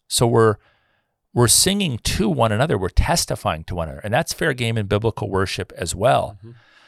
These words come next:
Speaker 1: Even in Psalm twenty-three, it's not,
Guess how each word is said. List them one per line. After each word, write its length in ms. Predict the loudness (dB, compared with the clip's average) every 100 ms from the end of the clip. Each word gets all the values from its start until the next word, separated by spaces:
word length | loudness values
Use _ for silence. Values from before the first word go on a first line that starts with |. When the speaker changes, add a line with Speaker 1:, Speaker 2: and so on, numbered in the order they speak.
| _ _ _ -20 _
Speaker 1:
Even 240 | -2 0
in 160 | -2 -2
Psalm 360 | 2 2 2 0
twenty-three, 840 | -2 -2 -6 -4 -4 -4 -6 -10 _ _ _ _
it's 200 | -2 0
not, 300 | 4 4 4